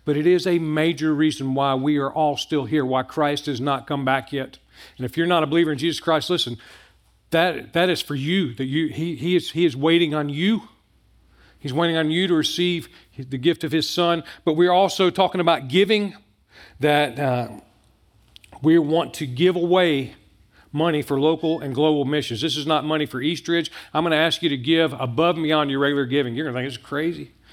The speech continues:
Above and beyond your regular giving is what we're asking, uh, that you and I would give sacrificially, generously. And, like, I'm gonna push, I'm gonna push all the way to the edge. So hang with me, push all the way to the edge.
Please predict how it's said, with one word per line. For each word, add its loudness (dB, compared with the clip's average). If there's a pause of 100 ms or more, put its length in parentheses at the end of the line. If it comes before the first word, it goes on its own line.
(200)
Above 2
and -2
beyond 2
your 2
regular 0
giving -2 (580)
is -20
what -2
we're 0
asking, -2 (420)
uh, -4 (120)
that -2
you -2
and 0
I 4
would -2
give 0
sacrificially, 0
generously. -4 (400)
And, -2
like, 0
I'm 0
gonna 0
push, 0
I'm -6
gonna -2
push -2
all 2
the -2
way 4
to 2
the 2
edge. -4 (320)
So -6
hang 2
with 2
me, -10 (100)
push -6
all 0
the 0
way 2
to 2
the 2
edge. -6